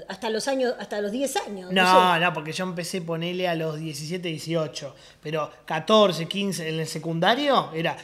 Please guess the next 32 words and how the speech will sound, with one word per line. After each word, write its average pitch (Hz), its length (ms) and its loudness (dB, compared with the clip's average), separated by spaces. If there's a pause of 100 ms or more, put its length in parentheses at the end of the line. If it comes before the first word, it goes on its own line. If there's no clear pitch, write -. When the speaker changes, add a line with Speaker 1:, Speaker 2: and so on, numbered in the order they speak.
(140)
Speaker 2:
"Yo 214 200 2
no 208 120 2
voy 160 140 -2
a 147 60 -6
hacer", 151 240 -4
porque 151 180 -8
además 180 160 -4
me 185 80 -4
agarró 165 200 -2
Samantha 160 360 -6
y - 20 -12
Natalia, 147 500 -2 (100)
entonces, 160 380 -8 (160)
"Yo 254 220 6
no 226 100 4
voy 160 140 0
a - 20 -6
hacer 147 240 -10
eso, 160 460 0 (200)
porque 160 240 -8
yo 220 200 0
soy 180 220 -2
distinto, 160 640 -2
porque 147 220 -14
yo 202 220 -2
esto", 190 360 -2
porque 233 100 4 (100)
Speaker 1:
Pero - 40 -12
porque, 254 220 4
Speaker 2:
la 160 60 0
superioridad, 240 600 8
Speaker 1:
ah, - 20 4